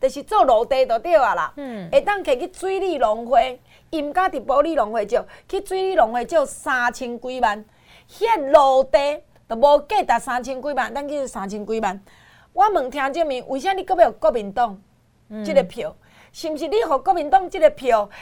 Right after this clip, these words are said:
Speaker 1: 因的人就做政治、做立委，就愈做愈好个？你像中华溪州的谢依凤因兜，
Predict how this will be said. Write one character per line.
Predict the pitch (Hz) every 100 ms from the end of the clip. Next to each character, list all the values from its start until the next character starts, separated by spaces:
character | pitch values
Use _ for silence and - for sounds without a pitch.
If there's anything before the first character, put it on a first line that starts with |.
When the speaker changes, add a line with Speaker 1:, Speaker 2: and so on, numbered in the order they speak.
| -
Speaker 1:
因 | - 330
的 | 302
人 | 254 285
就 | 302 269
做 | - 403 339
政 | - 370 311 277
治、 | 277 285 285 - - -
做 | 403 320
立 | 240 -
委， | 359 349
就 | 247
愈 | 262 359
做 | 370 226
愈 | 233 269
好 | 277 262
个？ | 233 233
你 | 330
像 | 302 240 -
中 | - 269 294
华 | 269 208
溪 | - 285 277 262
州 | 302 320
的 | 233 214
谢 | 208 - 330 262
依 | 277 269
凤 | 285 220
因 | 196 196
兜， | 214 208